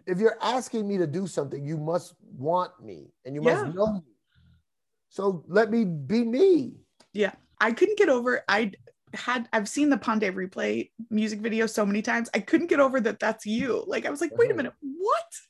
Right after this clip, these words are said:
Speaker 2: Like, that's so cool. <laughs>
Speaker 1: I mean, it wasn't even, like, that big of a deal at the time because, like, I, I basically broke Rihanna. I was the first one to ever play her music anywhere and helped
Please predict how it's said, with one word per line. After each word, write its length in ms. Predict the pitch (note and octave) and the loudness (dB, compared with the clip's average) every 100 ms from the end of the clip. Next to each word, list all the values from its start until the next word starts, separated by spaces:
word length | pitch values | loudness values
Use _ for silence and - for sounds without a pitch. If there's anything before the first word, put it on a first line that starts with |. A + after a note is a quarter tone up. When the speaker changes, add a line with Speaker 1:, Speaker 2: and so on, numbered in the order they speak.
| _ - | _ -8
Speaker 2:
Like, 120 | G#3+ | 2
that's 220 | E4+ E4+ | 2 2
so 220 | - - E4+ | 0 0 2
cool. 280 | G#4 A4 - - - - - | 0 0 -2 -8 -14 -14 -16
<laughs> 500 | _ _ _ _ - | _ _ _ _ -4
Speaker 1:
I 120 | - | 2
mean, 400 | B4 A4+ A3 F3+ D3+ | 2 2 0 -2 -6
it 100 | - G#3+ | 0 4
wasn't 420 | C4 C4 B3+ A3+ | 6 4 0 0
even, 280 | G#3 F#3+ F3 | 0 0 2
like, 460 | D3+ B2+ A2 - - _ _ _ _ _ _ _ _ _ _ C3+ | 2 2 -2 -12 -20 _ _ _ _ _ _ _ _ _ _ -6
that 180 | D3 D3 | -4 -2
big 140 | D#3+ | -2
of 100 | C#3+ | -2
a 40 | B2+ | -4
deal 300 | A#2+ D3 C3+ | -4 -2 -2
at 100 | A#2 | -4
the 80 | G#2+ | -10
time 340 | B2 D3+ D3+ | -8 -6 -4
because, 600 | A#2 G#2+ A#2 A2 G#2 - _ _ _ _ | -6 -6 -4 -4 -8 -16 _ _ _ _
like, 360 | B2+ B2 B2 - _ B2+ | 0 2 0 -8 _ -2
I, 140 | D3+ D#3 - - | 0 0 -6 -4
I 140 | C#3+ | -2
basically 420 | E3 E3+ C#3+ C#3+ | 0 -2 -4 -6
broke 320 | C3 B2 C#3 B2 | -4 -2 -4 -4
Rihanna. 360 | C3 B2 A#2+ | -6 -6 -6
I 80 | A2+ | -6
was 100 | A#2+ | -8
the 80 | B2+ | -8
first 260 | - C#3+ C3+ | -4 -2 -2
one 100 | C3+ | -8
to 120 | G#2+ | -4
ever 180 | A#2+ B2+ | -4 -6
play 200 | C3 A#2+ | -6 -8
her 100 | A#2+ | -6
music 380 | A#2 A2+ A2 A2+ | -8 -8 -10 -12
anywhere 400 | A#2 A2+ A2 A2 | -10 -8 -8 -8
and 120 | A2 | -12
helped 320 | A2 C3 - | -4 -4 -4